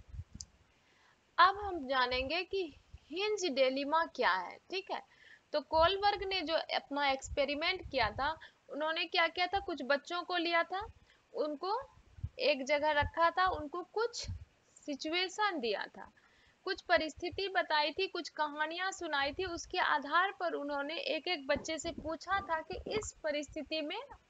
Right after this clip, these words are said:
तुम क्या decision लोगे। तो उसी जो उन्होंने कहानी सुनाई, जो उन्होंने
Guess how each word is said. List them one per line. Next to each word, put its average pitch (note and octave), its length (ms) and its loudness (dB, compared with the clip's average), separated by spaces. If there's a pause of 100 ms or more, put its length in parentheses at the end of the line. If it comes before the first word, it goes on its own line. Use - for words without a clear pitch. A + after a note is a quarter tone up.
(260)
तुम G#4 180 0 (160)
क्या D#4+ 240 4
decision G3+ 600 -4
लोगे। F#3 320 -6
तो - 180 -8
उसी G4+ 380 -4
जो E4+ 180 -4 (160)
उन्होंने D4 420 0
कहानी D4 460 -4
सुनाई, C#4+ 380 -4
जो C#4 160 2
उन्होंने C#4+ 380 -2